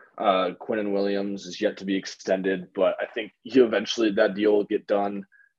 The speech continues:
And, you know, he hopefully won't be holding out, and that defense will be just as good as it was last year, if not better. Um, obviously, Aaron Rodgers at the helm is a lot different than Zach Wilson. And I think that their,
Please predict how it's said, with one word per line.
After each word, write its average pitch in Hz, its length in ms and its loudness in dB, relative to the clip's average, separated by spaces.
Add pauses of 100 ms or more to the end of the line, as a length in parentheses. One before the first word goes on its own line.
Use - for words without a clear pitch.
(160)
And, 95 400 -4 (480)
you 123 60 0
know, 98 140 2
he 107 420 0
hopefully 113 380 0
won't 107 180 -2
be 104 140 -4
holding 101 380 -2
out, 98 260 -2
and 101 100 -6
that 98 160 -4
defense 98 400 -10
will 98 100 -8
be 98 220 -6
just - 260 -2
as - 120 -8
good 107 280 -2
as - 120 -10
it - 60 -6
was 90 220 0
last 95 320 2
year, 98 140 -2
if 95 160 -8
not 95 160 -2
better. 95 400 0 (640)
Um, 90 320 0
obviously, 101 480 2
Aaron 95 160 0
Rodgers 90 680 -2 (140)
at 101 180 0
the 101 80 2
helm 95 300 2
is 95 140 -4
a 92 40 -2
lot 92 240 0
different 95 340 -4
than 92 100 -10
Zach 92 320 -2
Wilson. 92 480 -4 (560)
And 101 280 0
I 110 60 0
think 165 220 0
that 190 160 6
their, 175 240 4